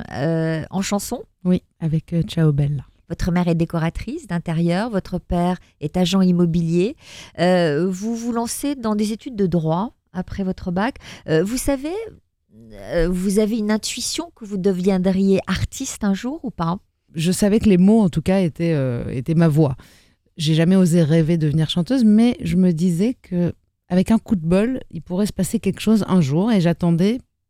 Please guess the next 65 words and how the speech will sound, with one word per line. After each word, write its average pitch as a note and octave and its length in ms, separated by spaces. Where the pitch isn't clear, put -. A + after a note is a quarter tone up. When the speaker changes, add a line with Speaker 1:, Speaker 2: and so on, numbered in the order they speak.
Speaker 2:
plus - 460
de F3+ 120
l'aide F3+ 280
extérieure G3 680
p-, - 180
plutôt - 220
que F3 60
de F3+ 80
moi-même. F3+ 360
Je - 60
pensais D#3 220
pas F#3+ 100
que F#3 140
de D3+ 80
moi-même F3+ 340
j'allais D#3 220
y D3+ 60
parvenir, D3 460
mais F3+ 160
qu'une F#3+ 240
bonne G3+ 160
rencontre, G3 720
euh, D#3+ 200
dans, D#3 200
au D3 100
bon F#3 180
endroit, F3+ 380
et - 100
c'est - 360
ce - 140
qui - 160
m'a, D#3+ 400
euh, D3+ 180
d-, C3+ 140
aussi - 240
donné D#3+ 160
envie D#3 180
de, D#3 160
d'aller D3 220
à D#3 40
Paris. D#3 260
J'avais E3+ 180
l'impression F#3 260
que F3 80
la D#3+ 60
bonne F#3+ 180
rencontre F3+ 460
au - 20
bon F3 140
endroit, E3 320
en F#3+ 100
tout - 140
cas, G#3+ 140
elle G#3+ 40
serait - 160
pas G3 120
à F3 100
Nice. - 520
Speaker 1:
À G3+ 100
quel A#3+ 140
âge A#3 140
vous G#3 100
allez G#3+ 120
à G#3+ 40
Paris ? G#3+ 300